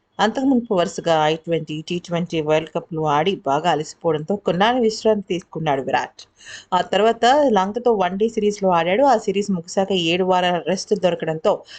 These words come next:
ఫ్యామిలీతో కలిసి లండన్ వెకేషన్ బాగా ఎంజాయ్ చేశాడు. అయితే ఇక విషయంలోకి వచ్చినట్టయితే ఒకటి కాదు, రెండు కాదు, ఏకంగా పన్నెండేళ్ల తర్వాత విరాట్ కోహ్లీ ఒక పెద్ద శుభవార్త చెప్పాడు. అదేంటనేది కూడా మనం తెలుసుకుందాం. ఇప్పుడు వరుస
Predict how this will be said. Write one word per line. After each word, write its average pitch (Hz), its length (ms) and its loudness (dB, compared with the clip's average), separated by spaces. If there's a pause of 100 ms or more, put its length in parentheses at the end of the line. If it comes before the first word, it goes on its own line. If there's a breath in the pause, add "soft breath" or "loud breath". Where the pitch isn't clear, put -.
(120)
ఫ్యామిలీతో 262 440 -2
కలిసి 208 380 0
లండన్ 190 380 0
వెకేషన్ 185 480 0 (100)
బాగా 160 300 2
ఎంజాయ్ 160 340 -4
చేశాడు. - 420 -4 (400 loud breath)
అయితే 262 320 -2
ఇక 294 220 -4
విషయంలోకి 240 500 -2
వచ్చినట్టయితే 175 600 -2
ఒకటి 190 300 -2
కాదు, 160 280 0
రెండు 165 260 -6
కాదు, 175 320 -2
ఏకంగా 214 480 0
పన్నెండేళ్ల 226 680 0
తర్వాత 165 380 0 (440 loud breath)
విరాట్ 226 380 0
కోహ్లీ 220 380 2 (120)
ఒక - 120 -16
పెద్ద - 340 -2
శుభవార్త 196 560 0
చెప్పాడు. 147 400 -2 (360 loud breath)
అదేంటనేది 226 520 2
కూడా 214 140 2
మనం 170 220 -2
తెలుసుకుందాం. 156 480 -4 (220 loud breath)
ఇప్పుడు - 240 -2
వరుస 233 260 0